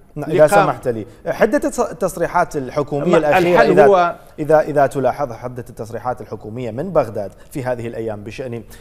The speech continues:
Speaker 1: مطلقي المسيرات،
Speaker 2: أ-،
Speaker 1: مطلقي
Speaker 2: أنا،
Speaker 1: الكاتيوشات
Speaker 2: أنا،
Speaker 1: في آن واحد،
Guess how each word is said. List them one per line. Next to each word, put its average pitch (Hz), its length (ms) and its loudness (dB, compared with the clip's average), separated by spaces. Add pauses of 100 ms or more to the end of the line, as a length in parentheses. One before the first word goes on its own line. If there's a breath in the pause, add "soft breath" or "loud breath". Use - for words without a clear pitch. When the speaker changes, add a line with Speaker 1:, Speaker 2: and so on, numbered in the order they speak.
(120)
Speaker 1:
مطلقي 135 540 -6
المسيرات، 139 640 -2
Speaker 2:
أ-، 202 140 0
Speaker 1:
مطلقي 143 340 0
Speaker 2:
أنا، 190 160 6
Speaker 1:
الكاتيوشات 151 600 2
Speaker 2:
أنا، 214 120 0
Speaker 1:
في 170 220 -2
آن 139 80 -2
واحد، 139 340 0